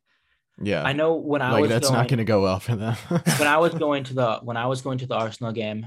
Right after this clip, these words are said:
Speaker 2: um, I was in, like, like, the box tickets, and they said, like,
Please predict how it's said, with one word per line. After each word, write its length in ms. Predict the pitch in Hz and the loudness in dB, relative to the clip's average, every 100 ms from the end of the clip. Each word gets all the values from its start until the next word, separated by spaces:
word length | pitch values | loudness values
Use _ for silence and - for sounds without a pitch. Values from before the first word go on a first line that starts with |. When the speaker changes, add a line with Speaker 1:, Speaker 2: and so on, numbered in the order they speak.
| 127 - | -12 -8
Speaker 2:
um, 460 | 113 110 101 101 _ _ _ | -6 -4 -6 -8 _ _ _
I 60 | 113 | -2
was 140 | 120 | -2
in, 80 | 123 | 0
like, 180 | 123 113 | -4 -4
like, 180 | 120 113 | -8 -8
the 60 | 107 | -6
box 400 | 104 107 - - | -4 -6 -8 -12
tickets, 420 | 123 123 123 - - | -6 -6 -6 -8 -8
and 220 | 120 120 | -6 -2
they 140 | 123 123 | -2 -2
said, 400 | - 113 117 117 | -4 -6 -6 -6
like, 240 | 110 | -6